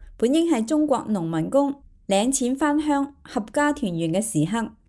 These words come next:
但係就成為好多人走投無路嘅至暗之夜。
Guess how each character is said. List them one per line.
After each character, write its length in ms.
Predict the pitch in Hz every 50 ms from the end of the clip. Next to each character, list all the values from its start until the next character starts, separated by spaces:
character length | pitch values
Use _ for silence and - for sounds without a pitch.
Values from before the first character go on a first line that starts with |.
| _
但 180 | - 214 214 214
係 200 | 220 220 196 196
就 160 | 196 196 185
成 200 | 185 - 190 175 175
為 180 | 175 165 165
好 180 | 175 190 185 208
多 140 | 262 269 277
人 260 | 269 214 160 156 - - _ -
走 240 | 202 175 175 208
投 240 | 247 - 254 208 175
無 260 | 170 175 170 156 160
路 220 | 165 170 170 170 165
嘅 260 | 196 185 175 - -
至 300 | - - - 214 208 196
暗 240 | - - 185 175 180
之 160 | 180 - 226
夜。 420 | 226 220 208 190 175 165 160 156